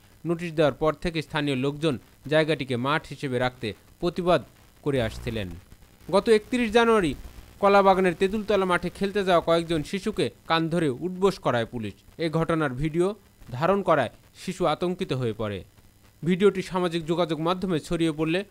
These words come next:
গণমাধ্যমে সংবাদ প্রকাশের পর চার পুলিশ সদস্যকে প্রত্যাহার করা হয়েছিল।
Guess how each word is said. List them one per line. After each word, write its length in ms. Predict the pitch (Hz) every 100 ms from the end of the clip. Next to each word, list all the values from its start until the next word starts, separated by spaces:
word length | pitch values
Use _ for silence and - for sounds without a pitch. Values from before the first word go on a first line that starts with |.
| - -
গণমাধ্যমে 560 | 160 165 160 165 185
সংবাদ 340 | 160 165 151 147 -
প্রকাশের 360 | 165 190 -
পর 240 | 170 160 113 - _
চার 180 | - 160
পুলিশ 300 | 143 170 196
সদস্যকে 580 | - 170 147 - 135 117 - - -
প্রত্যাহার 420 | 202 - 175 151
করা 240 | 127 113
হয়েছিল। 520 | 113 113 - 113 101